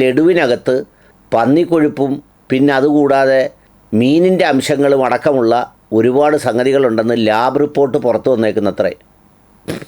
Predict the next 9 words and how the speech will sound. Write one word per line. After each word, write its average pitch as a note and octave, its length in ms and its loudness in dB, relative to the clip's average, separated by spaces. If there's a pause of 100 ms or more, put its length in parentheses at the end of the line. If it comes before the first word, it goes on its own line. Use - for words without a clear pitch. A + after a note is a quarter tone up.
(2000)
എന്തായാലും C#3+ 580 0 (480)
ഈ - 20 4 (140)
പറഞ്ഞതുപോലെ C#3+ 600 2 (400)
ഇതിനകത്ത് D#3 600 0 (640)
വലിയ C#3 400 2 (400)
മുസ്ലിം D3 380 0
സംഗതി C#3+ 300 0
വരാനുള്ള C3 380 0 (100)
സാധ്യത A#2+ 340 0